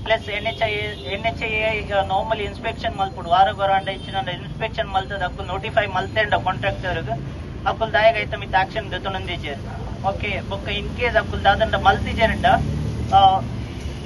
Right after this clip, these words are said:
normally ಅಕ್ಲ ಮಿತ್ತ ಫೈನ್, ಆ, ಫೈನ್ ಬೋರುಂಡು ಪೀನಲೈಸ್ ಮಲ್ಪುವೆರ್, ಎಜ್ಜಿಂಡ ಅಕ್ಲ ಕಾಂಟ್ರಾಕ್ಟ್‌ನು ಅಕ್ಕುಲು ಸಸ್ಪೆನ್ಷನ್ ಮಲ್ಪುವೆರ್. So ಅವು ದಾಯಗ ಆವೊಂದಿಜ್ಜಿ. ಮಾತೆರ್ಲ,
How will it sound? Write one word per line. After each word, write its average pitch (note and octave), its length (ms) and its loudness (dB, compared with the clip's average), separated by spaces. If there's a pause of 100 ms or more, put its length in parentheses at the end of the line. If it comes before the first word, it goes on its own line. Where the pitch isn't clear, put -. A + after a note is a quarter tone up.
normally G3 720 -2
ಅಕ್ಲ G3+ 240 0
ಮಿತ್ತ G3 260 -6
ಫೈನ್, G#3+ 300 2
ಆ, F#3 240 0
ಫೈನ್ A3+ 340 -2
ಬೋರುಂಡು G#3 460 -4
ಪೀನಲೈಸ್ G#3+ 460 2
ಮಲ್ಪುವೆರ್, G#3+ 420 -2
ಎಜ್ಜಿಂಡ G#3+ 440 -4
ಅಕ್ಲ G3 460 6
ಕಾಂಟ್ರಾಕ್ಟ್‌ನು G3+ 1000 2
ಅಕ್ಕುಲು F#3+ 280 -4
ಸಸ್ಪೆನ್ಷನ್ G#3+ 600 -6
ಮಲ್ಪುವೆರ್. E3 420 -4 (360)
So G3 80 4
ಅವು G3+ 220 2
ದಾಯಗ G#3 300 8
ಆವೊಂದಿಜ್ಜಿ. G3 560 4 (280)
ಮಾತೆರ್ಲ, A3+ 460 4